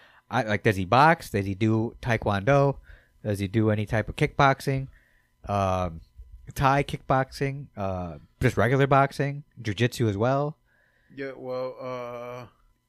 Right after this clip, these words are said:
Speaker 2: 'cause, um, what's it, whatchamacallit, even, uh, what's his fucking, that Tate dude, uh, the, one of the Tate brothers, the, the dude that got indicted?
Speaker 1: Oh, um, is it, it's not, it's not Andrew Tate, is it?
Speaker 2: Yeah, the, the, he wants to train him, bro.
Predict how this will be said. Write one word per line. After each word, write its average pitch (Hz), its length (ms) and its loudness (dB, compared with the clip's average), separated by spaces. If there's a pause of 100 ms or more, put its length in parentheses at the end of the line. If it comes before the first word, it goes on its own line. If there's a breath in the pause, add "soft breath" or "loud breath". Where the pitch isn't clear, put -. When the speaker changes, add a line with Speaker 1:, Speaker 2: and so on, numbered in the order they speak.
(100)
Speaker 2:
'cause, 143 260 -8
um, 139 300 -6
what's 156 160 -10
it, 180 120 -10
whatchamacallit, 151 720 -6
even, 160 300 -6
uh, 151 180 -6
what's 160 220 -6
his - 260 -14 (100)
fucking, 170 360 -10
that 143 340 -8
Tate 165 300 -12
dude, 202 320 -8
uh, 165 260 -10
the, 139 120 -10
one 147 180 -10
of 151 80 -10
the 143 80 -8
Tate - 260 -14
brothers, 151 400 -14
the, 123 340 -8
the 131 140 -10
dude 160 220 -10
that 156 120 -4
got 156 180 -6
indicted? 165 480 -6 (540)
Speaker 1:
Oh, 131 300 6
um, 107 400 2 (1080)
is 107 220 -12
it, 139 120 -10
it's 123 180 -16
not, 180 160 -2
it's 123 160 -8
not 127 160 -4
Andrew 117 400 -6
Tate, 87 320 -8
is 101 120 -4
it? 151 40 0
Speaker 2:
Yeah, 165 400 0
the, 139 160 -6
the, 143 280 -8
he 139 120 -8
wants 190 240 -4
to 175 100 -8
train 247 320 -4
him, 156 200 -4
bro. 220 400 -4